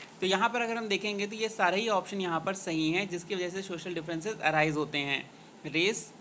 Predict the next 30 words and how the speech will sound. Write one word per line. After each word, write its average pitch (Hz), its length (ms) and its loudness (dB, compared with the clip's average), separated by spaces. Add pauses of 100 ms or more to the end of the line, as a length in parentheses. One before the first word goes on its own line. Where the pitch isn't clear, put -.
religion 160 760 0 (260)
and 165 500 0
language। 131 440 2
तो 170 60 -2
यहाँ 170 200 0
पर 185 100 -2
ऑप्शन 220 320 0
D 175 160 0
सही 190 240 -2
होगा, 190 400 -2
all 165 160 4
of 170 140 0
the 170 160 0 (320)
above। 135 240 0 (680)
इसके - 140 -6
बाद 269 120 2
next 254 220 -4
question 269 280 -2
कह 220 160 4
रहा 175 180 6
है, 180 240 4
"Which 233 160 -8
three - 320 -4
elements 185 540 0
show 170 240 0
the 190 160 2 (100)
basic 208 360 0
unity 185 260 -2
of, 185 220 4 (1400)
basic 185 300 0